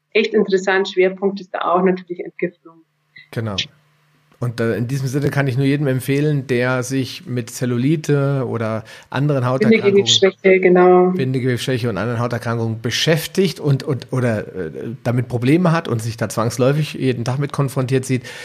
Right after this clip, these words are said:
Speaker 2: da einfach mal in das, äh, Material reinzuschauen. Das, was wir heute besprochen haben, auch wenn das sicherlich ein bisschen chaotisch hin und her ging, einfach so ein bisschen zu filtrieren, ja, für sich rauszusuchen, was passt gut, was kann ich anwenden,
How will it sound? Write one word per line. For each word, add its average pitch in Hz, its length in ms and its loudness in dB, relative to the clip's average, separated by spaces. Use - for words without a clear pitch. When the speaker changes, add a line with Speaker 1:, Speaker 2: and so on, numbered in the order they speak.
Speaker 2:
da 127 80 2
einfach 120 340 0
mal 113 240 2
in 117 240 -2
das, 117 320 -8
äh, 110 220 -2
Material 110 500 -2
reinzuschauen. 147 640 2
Das, 135 220 -2
was 131 160 -2
wir 123 80 4
heute 135 180 2
besprochen 147 460 0
haben, 123 120 0
auch 113 160 -4
wenn 123 120 -4
das 120 160 -4
sicherlich 127 400 -2
ein - 20 -14
bisschen 131 240 -6
chaotisch 131 380 -2
hin 127 80 -2
und 113 60 -2
her 131 180 0
ging, 147 180 -2
einfach 127 240 0
so 123 80 -2
ein 120 60 -2
bisschen 117 240 -6
zu 117 100 -6
filtrieren, 190 640 0
ja, 156 300 0
für 156 180 4
sich 151 320 0
rauszusuchen, 143 600 0
was 113 180 -6
passt - 460 -4
gut, 147 300 0
was 123 180 -4
kann 117 180 -2
ich 110 160 -2
anwenden, 123 540 -2